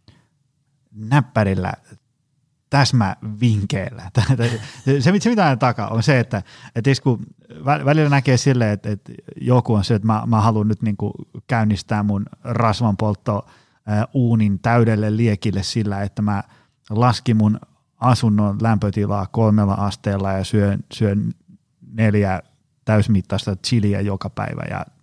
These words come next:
jada, jada, jada. Ää, onko tämmöisillä niinku näppärillä täsmäjutuilla, kuinka isoa roolia ne, ne näyttelee, ää,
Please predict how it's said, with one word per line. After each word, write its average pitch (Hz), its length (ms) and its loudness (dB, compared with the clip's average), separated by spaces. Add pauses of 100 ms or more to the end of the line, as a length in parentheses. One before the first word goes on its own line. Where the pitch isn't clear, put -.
(120)
jada, 104 240 2
jada, 104 160 -2
jada. 139 200 4 (560)
Ää, 110 220 0 (140)
onko 208 280 2
tämmöisillä 147 580 4 (220)
niinku 117 320 2 (2000)
näppärillä 127 760 0
täsmäjutuilla, 104 840 0
kuinka 247 280 0
isoa 131 320 2
roolia 113 480 2
ne, 104 280 -4
ne 110 100 -4
näyttelee, 110 880 0 (560)
ää, 104 460 -2